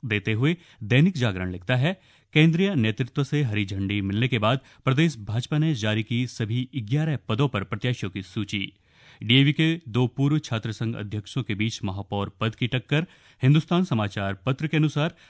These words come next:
देहरादून में मेयर पद पर भाजपा के सौरभ थपलियाल और कांग्रेस के वीरेंद्र पोखरियाल आमने सामने। बारिश और बर्फबारी के बाद पर्वतीय क्षेत्रों में सामान्य जनजीवन प्रभावित हुआ।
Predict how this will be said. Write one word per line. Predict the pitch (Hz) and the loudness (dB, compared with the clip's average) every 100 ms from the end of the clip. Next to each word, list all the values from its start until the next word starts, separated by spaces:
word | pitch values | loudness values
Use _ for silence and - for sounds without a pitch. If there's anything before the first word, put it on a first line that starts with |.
| - | -6
देहरादून | 110 127 160 165 160 | 0 2 2 2 2
में | 170 160 | 2 2
मेयर | 107 110 95 | 2 0 -2
पद | 120 123 | -4 -4
पर | 135 139 | -2 -4
भाजपा | 101 101 110 - 139 | -4 -6 -6 -4 -6
के | - - _ _ | -6 -12 _ _
सौरभ | - 143 143 160 - | -2 2 2 0 -2
थपलियाल | 107 104 98 135 131 | -2 0 0 0 -2
और | 98 - | -4 -2
कांग्रेस | 110 107 127 | -2 0 -2
के | - 127 117 | -2 -2 -2
वीरेंद्र | 95 117 143 143 | -2 0 0 0
पोखरियाल | - 110 - 117 131 - - - | -4 -4 -2 0 -2 -4 -8 2
आमने | 131 113 101 | 4 4 0
सामने। | 110 98 95 - - _ _ _ _ _ - | -2 -2 -4 -10 -18 _ _ _ _ _ -8
बारिश | 104 104 117 120 | 2 4 4 2
और | 113 | -2
बर्फबारी | 104 104 110 101 101 107 | -2 -6 -6 -4 -4 -2
के | 104 | -2
बाद | 104 117 - _ _ - | -2 -2 -6 _ _ 0
पर्वतीय | 151 - 175 | 0 0 -6
क्षेत्रों | - - 165 175 | -8 -6 -4 -2
में | 95 | -4
सामान्य | 101 110 104 104 104 | -6 -4 -2 -2 -2
जनजीवन | 101 98 101 101 | -2 -2 -2 -4
प्रभावित | 98 98 110 131 131 | -4 -6 -4 -4 -2
हुआ। | 127 160 | -2 -2